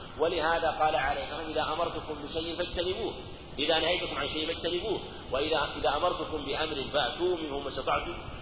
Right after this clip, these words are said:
وإذا نهيتكم عن شيء فاجتنبوه. ثم النهي عكس الأمر، ولهذا كان الأمر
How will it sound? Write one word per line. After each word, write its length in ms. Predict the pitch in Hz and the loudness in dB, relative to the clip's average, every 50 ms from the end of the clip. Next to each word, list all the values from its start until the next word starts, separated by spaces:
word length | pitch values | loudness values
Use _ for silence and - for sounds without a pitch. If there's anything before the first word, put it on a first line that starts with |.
| - - | 2 4
وإذا 340 | 147 156 165 160 160 151 151 | 4 4 4 4 2 2 2
نهيتكم 540 | 139 143 165 170 160 - 147 127 139 - | 2 4 4 4 4 2 -2 -4 -2 -2
عن 140 | 113 135 131 | -2 -2 -2
شيء 200 | 131 165 170 165 | -2 -2 -2 0
فاجتنبوه. 540 | 175 180 - - 196 196 202 202 196 151 - - - - - - - - - - - - - - - - - - - - - - - - - - - - - - - - - | 0 0 0 0 0 0 0 0 0 -2 -4 -4 -8 -10 -10 -10 -10 -10 -10 -12 -12 -12 -12 -12 -10 -10 -8 2 2 4 4 4 2 0 0 -2 -4 -6 -6 -8 -8 -8 2
ثم 160 | - 214 233 226 - - - - - - - - - - - - - - - - - 160 | 2 2 2 2 -2 -6 -8 -8 -10 -12 -12 -12 -12 -12 -12 -12 -12 -12 -14 -8 -2 -2
النهي 480 | 156 151 156 170 202 190 - 160 165 - - - - - - - - - - - - - - - - - - - - - - - - - - - | 0 0 0 2 2 2 2 2 -2 -4 -4 -8 -10 -10 -10 -12 -12 -12 -12 -12 -12 -14 -14 -14 -14 -14 -14 -14 -14 -14 -14 -14 -12 -12 -8 -2
عكس 320 | 139 202 220 - - 202 | -2 -2 -2 0 -2 -4
الأمر، 300 | 180 - 185 196 - 107 - - - - - - - - - - - - - - - - | -2 -2 -2 -2 -2 -4 -8 -8 -10 -12 -14 -14 -14 -12 -12 -12 -12 -12 -12 -12 -12 0
ولهذا 720 | 131 190 220 220 196 180 202 208 196 190 185 175 170 170 170 - - - - - - - - - - - | 2 2 4 4 4 4 4 4 4 2 2 2 2 2 0 -2 -6 -8 -10 -10 -10 -12 -12 -12 -8 -2
كان 300 | 170 175 190 185 185 185 | 2 4 4 4 4 2
الأمر 560 | 170 165 - - 165 190 185 170 165 165 175 | 0 0 0 2 2 2 2 0 -2 -2 -2